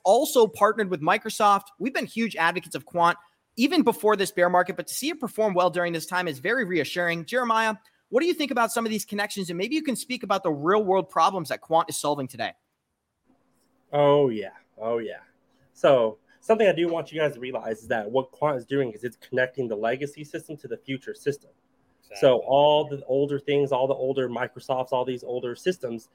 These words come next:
Speaker 2: they need an upgrade. And Quant is that connection that can connect them into the future. The Overledger O S, that kind of technology is so much,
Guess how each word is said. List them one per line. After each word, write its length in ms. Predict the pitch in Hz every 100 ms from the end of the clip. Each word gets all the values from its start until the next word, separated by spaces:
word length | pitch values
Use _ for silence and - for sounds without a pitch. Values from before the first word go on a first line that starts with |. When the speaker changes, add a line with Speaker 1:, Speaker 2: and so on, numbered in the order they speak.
| _
Speaker 2:
they 160 | 143 131
need 280 | 143 131 123
an 60 |
upgrade. 460 | 123 135 - 101 104 _
And 180 | 113 107
Quant 300 | - 135 135
is 160 | 123 110
that 180 | 107 -
connection 560 | 120 120 131 - 104 104 _ -
that 140 | 120
can 80 | 120
connect 340 | - 131 127
them 120 | 123 113
into 160 | 120 117
the 100 | 107
future. 460 | - 139 - - _ _ _ _
The 80 | 120
Overledger 680 | 131 143 143 131 135 143 123
O 160 | 123
S, 360 | 127 143 - - _ _ _ -
that 200 | 120 -
kind 160 | 139
of 60 | 123
technology 720 | 131 - 101 117 139 151 147
is 180 | 120 104
so 280 | - 127 123
much, 360 | 135 131 -